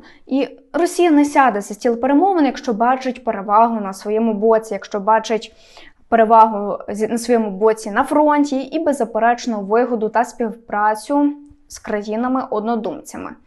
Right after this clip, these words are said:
Ну і зрештою, все-таки Путіна бісить: ось, е, це партнерство, ця допомога західних країн, е, Україні. Він би тому хотів ось пробити ці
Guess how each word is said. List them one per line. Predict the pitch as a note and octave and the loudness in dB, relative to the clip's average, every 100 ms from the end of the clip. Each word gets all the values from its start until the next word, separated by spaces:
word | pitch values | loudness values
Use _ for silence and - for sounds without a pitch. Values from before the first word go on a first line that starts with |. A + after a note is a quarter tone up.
| _ - | _ 0
Ну | E4 | 2
і | |
зрештою, | B3+ A3+ G#3+ A3 G#3 | 4 2 2 -4 -10
все-таки | G#3 C4 C4+ C#4 C4+ C4 - _ _ | -4 -4 -2 0 0 -2 -14 _ _
Путіна | E4 F4 D#4+ C#4+ | 0 2 4 4
бісить: | G#3+ G#3 B3 A#3 A#3+ C#3+ - | 4 2 2 2 -4 -12 -10
ось, | G#3+ G#3+ G3 - G#3+ | -6 -6 -6 -8 -4
е, | G3 F3+ - - - _ _ _ _ _ _ _ - _ | -2 -2 -4 -6 -10 _ _ _ _ _ _ _ -20 _
це | - C4+ | -4 -2
партнерство, | C4+ A#3+ A#3+ G#3+ F#3+ G3 - G3 | -2 -2 -2 -2 -4 -8 -12 -8
ця | B3 | 0
допомога | A#3 A#3 C4 C4+ C4 A#3 - - - | 0 2 0 0 0 -2 -4 -10 -12
західних | A3 A#3 G#3+ G#3+ G3+ G3+ | -2 0 0 -2 -8 -8
країн, | - G#3 G#3+ C#4+ F#4 F4 - - - - - | -8 -8 -4 -2 -2 -4 -8 -20 -20 -16 -8
е, | G#3+ G#3 G#3 - _ _ - | -6 -6 -8 -12 _ _ -8
Україні. | C4+ C4 C#4+ A#3+ A3 G3+ E3+ - - | -6 2 2 2 0 -2 -10 -12 0
Він | D#4+ D4 | 4 6
би | D4 C#4+ | 4 0
тому | - D4 C#4+ C#4+ | 0 4 4 4
хотів | C#4 C#4 B3 - - | -2 -2 -2 -2 -6
ось | A3+ A3 - - - _ | -6 -6 -12 -20 -20 _
пробити | B3+ C4 C#4 B3 - F#3 | 2 4 4 2 0 -10
ці | - G3 | -8 -8